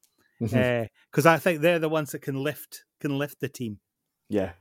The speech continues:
Speaker 1: hundred percent. Yeah, yeah. We should all, all be happy clappers.
Speaker 2: Yeah.
Speaker 1: I mean, that would be something else if we had a,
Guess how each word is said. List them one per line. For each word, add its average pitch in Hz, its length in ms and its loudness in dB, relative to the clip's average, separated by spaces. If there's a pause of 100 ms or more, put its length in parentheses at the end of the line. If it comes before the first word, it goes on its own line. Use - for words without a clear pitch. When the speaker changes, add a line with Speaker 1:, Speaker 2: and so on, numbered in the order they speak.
Speaker 1:
hundred 135 260 2
percent. 110 440 0
Yeah, 101 280 0 (200)
yeah. 95 240 -2 (160)
We - 60 -8
should 120 140 -2
all, 139 160 6 (100)
all 120 200 0
be 113 100 -2
happy 95 340 -6
clappers. - 520 -8 (220)
Speaker 2:
Yeah. 123 140 -4
Speaker 1:
I - 40 0
mean, 104 180 4 (320)
that 101 100 6
would 104 80 4
be 113 80 -2
something 101 320 -2
else 98 180 0
if 90 140 -8
we 104 80 -2
had 92 220 -2
a, 87 280 -2